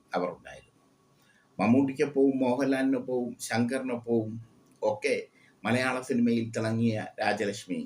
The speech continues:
തമിഴ്നാട്ടിൽ മുടിചൂടാമന്നനായിരുന്ന രജനീകാന്തിനോടൊപ്പമൊക്കെ അഭിനയിക്കാനുള്ള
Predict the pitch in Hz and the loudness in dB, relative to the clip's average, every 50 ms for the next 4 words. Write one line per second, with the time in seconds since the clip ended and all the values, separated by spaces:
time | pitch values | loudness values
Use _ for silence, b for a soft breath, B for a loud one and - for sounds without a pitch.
0 | - - - 92 90 95 113 120 120 120 120 120 120 110 - - - - _ _ | -10 -8 -6 -4 -2 0 0 0 0 -2 -2 -4 -4 -4 -6 -6 -12 -20 _ _
1 | _ _ _ - 92 101 107 123 117 143 143 139 139 139 135 131 123 120 120 117 | _ _ _ -2 0 0 0 0 0 0 0 2 2 2 0 0 0 0 0 0
2 | 113 110 110 104 101 101 101 98 92 85 - - _ _ B B B B B B | 0 0 -2 -2 -2 -4 -6 -8 -10 -10 -12 -14 _ _ B B B B B B
3 | 104 107 101 120 123 127 131 120 117 113 110 107 107 107 92 90 92 - - - | -2 -2 0 0 0 0 0 0 0 0 -2 -2 -4 -4 -6 -6 -6 -10 -12 -20
4 | 95 - _ - 82 80 - - 92 98 104 110 104 101 98 95 90 92 95 82 | -20 -18 _ -8 -6 -6 -6 -8 -10 -8 -6 -4 -4 -4 -4 -6 -6 -6 -6 -6
5 | 78 85 78 | -6 -8 -10